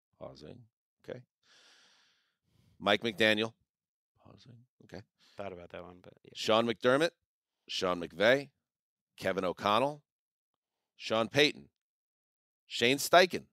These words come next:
Speaker 1: Doug Peterson, Frank Reich, Andy Reid, Kyle Shanahan, Nick Sirianni, Zach Taylor, Mike Tomlin,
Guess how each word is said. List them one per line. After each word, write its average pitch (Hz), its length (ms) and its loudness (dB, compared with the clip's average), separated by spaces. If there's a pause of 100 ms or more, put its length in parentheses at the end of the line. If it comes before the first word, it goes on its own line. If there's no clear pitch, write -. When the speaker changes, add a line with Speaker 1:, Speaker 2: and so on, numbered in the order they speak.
(1800)
Speaker 1:
Doug 101 200 2
Peterson, 107 440 -2 (1160)
Frank 110 300 -2
Reich, 95 320 -2 (1300)
Andy 101 280 -2
Reid, 92 320 -6 (1400)
Kyle 90 240 0
Shanahan, 87 500 -4 (1160)
Nick 101 200 0
Sirianni, 92 540 -4 (1400)
Zach 92 340 0
Taylor, 127 440 4 (1200)
Mike 87 320 0
Tomlin, 110 560 0